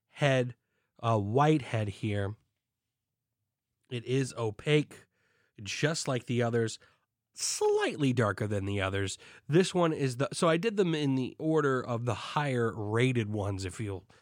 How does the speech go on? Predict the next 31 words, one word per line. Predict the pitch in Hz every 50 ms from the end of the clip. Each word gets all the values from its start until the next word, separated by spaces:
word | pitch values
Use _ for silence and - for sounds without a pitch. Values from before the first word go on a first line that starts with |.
| _ _ _ _ _
even | - 123 120 113 107 101 104 104
imagine | 101 101 104 107 107 110 113 123 123 110 113 101
that | 104 101 98 -
they | - 104 95
have | 98 107 107 107 101
that | 101 101 98 95
type | - - 107 104 98 -
of, | 101 90 92 98 98
uh, | 95 95 95 90 87 _ _ _ _ _ _ _ _ _ _ _ _ -
um, | 107 101 98 92 92 90 87 82 _ _ _ _ _ _ _ _ _ - -
assortment | - - - - - 131 127 143 - 120 107 101 - -
here. | - 123 113 107 104 101 -
So | -
we, | 123 120
so | 113 - 131
we | 123
did | 123 123 117
the | 123 117
haze, | 113 156 175 170 170 165 165 143
we | 127
did | 120 120 113
the | 110 113
green, | 107 120 127 131 131 131 123
and | 117
now | 113 110
we're | 107 107 110
on | 107 104
to | 104 107
the | 98 104
Julius | 101 98 107 117 120 120 120 120 117 110 101 -
here. | - 110 107 104 101 98